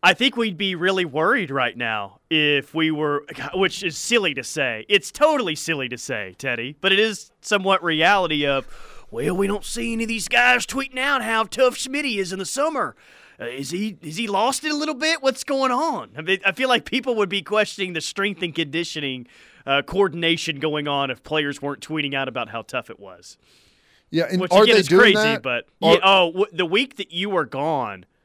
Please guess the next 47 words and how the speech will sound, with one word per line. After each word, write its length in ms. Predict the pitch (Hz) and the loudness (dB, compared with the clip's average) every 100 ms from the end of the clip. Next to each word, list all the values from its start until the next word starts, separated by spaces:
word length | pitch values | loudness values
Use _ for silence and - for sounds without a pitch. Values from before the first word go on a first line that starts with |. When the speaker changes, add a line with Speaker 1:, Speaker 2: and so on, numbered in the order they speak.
| _ _ _ _ _ _ - | _ _ _ _ _ _ -2
Speaker 1:
um, 560 | 135 131 120 117 110 101 | 2 4 2 0 -6 -6
to 100 | 165 | -4
Disney 360 | 156 160 143 113 | 0 -2 -2 -6
World, 280 | 113 104 | -6 -8
by 160 | 107 104 | -4 -4
the 100 | 104 | -4
way, 300 | 104 107 104 - | -6 -4 -6 -8
which 400 | 113 - - - 110 | -10 -10 -18 -18 -18
I 80 | 95 | -16
just 260 | 104 - - | -16 -20 -12
love 280 | 131 120 113 | -6 -4 -4
how 180 | 117 110 | -4 -4
that 160 | 110 | -8
trip, 300 | - 123 101 | -8 -10 -8
uh, 160 | 110 101 | -10 -10
eventually 400 | 107 120 - 113 | -10 -12 -10 -12
turned 240 | - 117 110 | -8 -8 -4
out 220 | 113 110 | -6 -6
there. 320 | 101 95 190 139 | -10 -4 -4 -2
Speaker 2:
<laughs> 60 | - | 4
Speaker 1:
I 80 | 240 | 6
don't 100 | 269 | 6
know 120 | 214 | 6
who 100 | 208 | 6
had 140 | 185 | 6
a 40 | 170 | 4
tougher 360 | 196 185 165 | 2 0 -2
week. 360 | 151 175 135 - _ _ - | 0 2 0 -6 _ _ -4
The 100 | 160 | 0
guys, 380 | 175 180 202 180 | 4 6 6 4
oh, 160 | 190 190 185 | 2 2 2
uh, 120 | 175 175 | 0 2
I 120 | 175 | 0
think 180 | 233 208 | 0 -2
'cause 140 | 190 | 2
that 180 | 196 208 | 4 2
was 140 | 190 | 2
their 140 | 180 160 | 0 -2
first, 440 | - 185 - - | 0 -2 -2 -2
uh, 360 | 175 143 127 123 | 2 2 2 0
week 260 | 151 185 - | 0 -2 2
back 260 | 156 180 170 | 2 2 0
with 100 | 147 | -6
Schmitty 340 | 156 165 175 | -4 -2 0
in 80 | 156 | -2
the 80 | 135 | -4
summer. 440 | 160 165 196 | -2 -2 -2